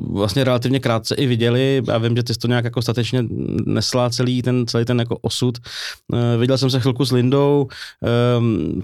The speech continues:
pokoušel jsem se předat svoji zkušenost, můj táta taky už tady není,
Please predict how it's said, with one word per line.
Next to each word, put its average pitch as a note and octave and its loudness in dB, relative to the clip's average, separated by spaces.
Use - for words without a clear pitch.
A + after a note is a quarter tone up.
pokoušel B2 0
jsem C3 0
se C3 0
předat C3 -2
svoji C3 0
zkušenost, B2+ 0
můj B2 0
táta A#2+ 0
taky A#2+ -2
už A#2 0
tady B2 0
není, B2+ 2